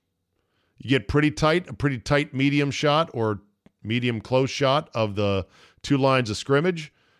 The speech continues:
You can kinda see the players. You can ki-, kinda see the numbers. Uh, that's the way it's always been. You show an angle like N B C did on Sunday night in which you're like, "Whoa,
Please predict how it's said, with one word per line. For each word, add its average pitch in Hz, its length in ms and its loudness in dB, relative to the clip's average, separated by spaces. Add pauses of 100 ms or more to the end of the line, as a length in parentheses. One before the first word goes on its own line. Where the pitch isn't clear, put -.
You 113 160 -4
can 110 140 -6
kinda 131 260 0
see - 180 -2
the 117 120 -2
players. 147 440 0
You 107 60 -10
can 104 140 -6
ki-, 92 280 -4
kinda 127 240 0
see 135 160 -4
the 117 100 -4
numbers. 151 540 0 (680)
Uh, 101 360 -4 (600)
that's 107 280 -2
the 131 80 -2
way 131 120 6
it's 139 140 0
always 151 220 4
been. 147 280 0
You 160 300 -2
show 180 340 0
an 147 80 2
angle 127 560 -2 (420)
like 110 180 -2
N 127 140 2
B 113 80 -2
C 175 220 -2
did 165 140 2
on 95 140 -2
Sunday 95 260 -4
night 98 200 0
in 123 80 -10
which 110 260 -4
you're 110 100 -4
like, 104 180 -2
"Whoa, 113 580 -2